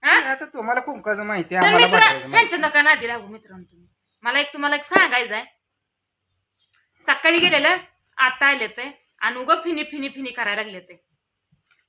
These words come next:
Speaker 2: ए, मी काय फिरा फिरायला गेलो नव्हतो.
Speaker 1: मग कुठे गेलता?
Speaker 2: पोरांना शाळेत सोडायला गेलो होतो, ही म्हणली होती, "पोरांना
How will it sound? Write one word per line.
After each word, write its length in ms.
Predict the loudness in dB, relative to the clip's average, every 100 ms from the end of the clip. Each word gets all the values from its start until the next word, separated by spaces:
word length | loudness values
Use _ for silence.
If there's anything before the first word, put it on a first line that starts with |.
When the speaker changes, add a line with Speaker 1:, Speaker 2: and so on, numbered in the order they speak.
| _
Speaker 2:
ए, 200 | 4 6
मी 160 | 6 4
काय 200 | 4 6
फिरा 240 | 6 6
फिरायला 340 | 4 0 -2
गेलो 140 | -4 -8
नव्हतो. 400 | -10 -12 -14 -18 -18
Speaker 1:
मग 100 | -10
कुठे 140 | -4
गेलता? 240 | -2 -2 -6 -16 _ _ _ _
Speaker 2:
पोरांना 400 | 2 2 2 -2
शाळेत 280 | 0 0 0
सोडायला 360 | -2 0 0 -2
गेलो 200 | -8 -10
होतो, 200 | -8 -6
ही 140 | -6
म्हणली 240 | -6 -8
होती, 160 | -10 -10
"पोरांना 400 | -6 -2 -2